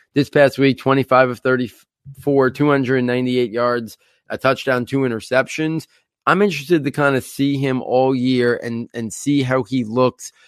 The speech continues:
You know, I've, I haven't dug into a lot of film on him 'cause he's not draft eligible, but I've seen enough of him to, to think that I'm intrigued by his skill set. I wanna see him continue to refine his game at times, but Sam Howell is a guy who I think is gonna be a big time,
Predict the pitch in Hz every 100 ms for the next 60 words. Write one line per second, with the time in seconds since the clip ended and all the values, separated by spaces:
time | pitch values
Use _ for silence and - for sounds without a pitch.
0 | _ 127 123 117 110 - 127 117 139 147
1 | 135 113 131 131 131 135 127 135 104 98
2 | 104 123 143 - 156 156 151 156 156 135
3 | 117 113 123 120 120 - 117 131 135 143
4 | 156 147 _ _ 120 117 - 151 147 127
5 | 123 123 131 120 123 117 117 113 - 104
6 | 135 127 104 110 123 131 117 - - 143
7 | 139 147 139 139 127 - 147 143 - 160
8 | 160 - _ _ 110 127 131 120 - 131
9 | 123 117 110 - 151 151 139 131 117 131
10 | 131 139 120 98 123 139 143 139 147 151
11 | 151 156 - _ _ - - 147 135 131
12 | 135 127 113 113 120 120 104 123 113 117
13 | 120 117 113 95 117 110 104 87 127 127
14 | 131 123 123 120